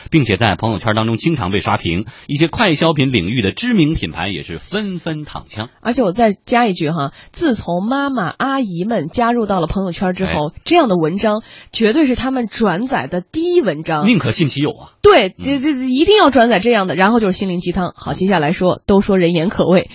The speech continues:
Speaker 2: 面对传播甚广的流言，从今年的四月份起，多家中枪企业不再坐以待毙，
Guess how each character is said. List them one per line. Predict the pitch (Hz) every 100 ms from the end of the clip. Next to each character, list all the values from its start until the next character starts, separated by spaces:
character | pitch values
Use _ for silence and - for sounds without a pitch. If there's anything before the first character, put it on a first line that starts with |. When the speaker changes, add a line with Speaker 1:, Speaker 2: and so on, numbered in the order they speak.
| -
Speaker 2:
面 | 311 330
对 | 311
传 | - 233 240
播 | 285 311
甚 | 320 359 269
广 | 208 185
的 |
流 | 202 208
言， | 269 196 226
从 | - 175 190
今 | 214 254
年 | 240 175
的 | 220
四 | - 349
月 | 202
份 | 190
起， | 175 - -
多 | 202
家 | 202 202
中 | 202 330 202
枪 | 247 247
企 | - 160
业 | 175 -
不 | 180
再 | 180 196
坐 | - 185
以 | 143
待 | 165 143
毙， | 175 -